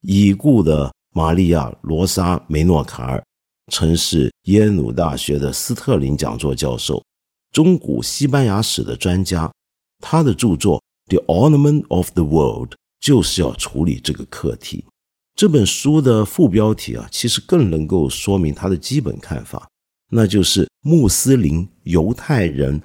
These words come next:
和基督徒如何在中古西班牙创造了一个宽容的文化。你应该还记得我们所说的那段历史吧？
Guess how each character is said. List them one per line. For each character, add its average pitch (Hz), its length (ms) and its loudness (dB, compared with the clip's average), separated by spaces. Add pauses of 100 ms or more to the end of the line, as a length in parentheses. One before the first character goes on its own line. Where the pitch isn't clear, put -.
和 - 200 -2
基 143 280 0
督 139 180 2
徒 73 340 -4 (320)
如 156 280 4
何 123 320 0
在 123 260 2
中 156 320 2
古 73 240 -4
西 117 260 0
班 113 280 0
牙 71 260 -2 (260)
创 104 360 0
造 92 240 0
了 71 80 -2
一 80 80 -4
个 82 160 0
宽 127 460 -2
容 64 220 -4
的 65 80 -6
文 62 280 -6
化。 62 360 -10 (840)
你 76 100 -6
应 123 140 4
该 165 180 2
还 98 160 -2
记 98 220 0
得 80 180 2
我 71 160 -2
们 65 160 -4
所 62 180 -6
说 95 220 0
的 78 100 -2
那 80 160 2
段 71 220 -2
历 71 100 -2
史 - 240 -6
吧？ - 220 -14